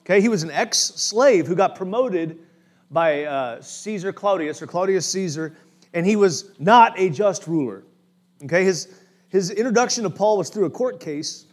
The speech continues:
and some of the non-believing Jews were accusing Paul of being a rabble-rouser and a blasphemer and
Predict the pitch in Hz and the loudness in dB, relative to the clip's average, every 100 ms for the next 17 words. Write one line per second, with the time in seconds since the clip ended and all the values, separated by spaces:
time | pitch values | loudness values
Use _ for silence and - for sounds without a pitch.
0 | _ _ 165 156 139 208 170 165 185 185 | _ _ -10 -8 -8 -8 -6 -6 -4 0
1 | 190 196 175 151 170 151 160 - 202 190 | 0 0 -4 -4 -6 -4 -6 -6 -6 -6
2 | 175 165 165 156 156 151 - _ _ _ | -6 -6 0 0 0 -4 -12 _ _ _
3 | 156 135 160 135 123 180 175 165 160 156 | -4 0 0 0 -2 -2 -2 -6 -8 -8
4 | 151 143 143 143 143 127 104 160 175 156 | -12 -16 -18 -18 -16 -16 -10 -6 -4 -4
5 | - 185 175 170 165 156 139 | -4 -4 -2 -2 -2 -2 -4